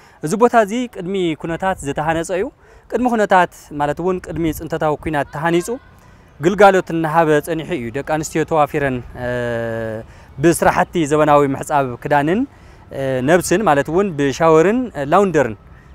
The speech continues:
ካልኦት ግልጋሎታት እውን እናሃበ ዝፀንሐ እዩ። እቲ ኩነታት ምስ ኣጋጠመ ግን እቲ ግልጋሎት ምሃብ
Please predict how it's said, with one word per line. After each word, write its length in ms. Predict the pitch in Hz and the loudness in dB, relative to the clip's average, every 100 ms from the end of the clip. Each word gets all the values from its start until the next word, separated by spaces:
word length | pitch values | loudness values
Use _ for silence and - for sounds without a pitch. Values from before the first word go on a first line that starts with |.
| - | -2
ካልኦት 400 | 170 208 226 208 - - - 139 | 4 6 6 4 -2 -20 -16 -10
ግልጋሎታት 540 | 139 160 170 170 170 156 | -6 4 4 6 2 -2
እውን 160 | 143 | -2
እናሃበ 280 | 139 143 165 | -2 -2 0
ዝፀንሐ 300 | 170 202 180 202 | 0 -2 -4 -4
እዩ። 120 | 233 - - - | -6 -10 -18 -20
እቲ 120 | - - | -10 -2
ኩነታት 360 | 233 254 233 | 2 4 4
ምስ 140 | 180 185 | 4 -2
ኣጋጠመ 380 | 160 165 170 160 | 2 2 0 -4
ግን 160 | 175 247 | -2 -4
እቲ 140 | 262 160 | -6 -6
ግልጋሎት 400 | 180 170 160 147 | 0 4 4 2
ምሃብ 260 | 143 139 | -4 -4